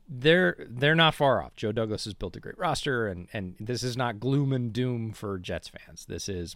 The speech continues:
eh, it's not gonna be the Zach Wilson thing. Might be another half step until we get there, but this is not a complete rebuild. This is just a, Zach Wilson didn't work out.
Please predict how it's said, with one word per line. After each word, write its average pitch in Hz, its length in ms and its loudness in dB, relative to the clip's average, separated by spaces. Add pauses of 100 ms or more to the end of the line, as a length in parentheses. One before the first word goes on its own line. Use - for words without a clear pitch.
(140)
eh, 151 220 4 (240)
it's - 100 -14
not 135 240 -2
gonna 135 140 -2
be 131 100 -6
the 123 80 -6
Zach 127 260 -2
Wilson 143 320 -2
thing. 123 300 -4 (420)
Might 127 220 -4
be 123 80 0
another 107 240 0
half 98 220 -2
step 95 260 -6
until 95 260 -8
we 87 120 -8
get 85 180 -8
there, 85 180 -6
but 85 140 -10
this 131 200 -2
is 131 120 -4
not 120 200 -2
a 92 40 -4
complete 98 600 -4 (460)
rebuild. 87 520 -10 (140)
This 107 180 -10
is 98 120 -8
just - 300 -8
a, 80 220 -6 (320)
Zach 127 240 -2
Wilson 127 280 -6
didn't 113 220 -6
work 95 220 -6
out. 87 300 -4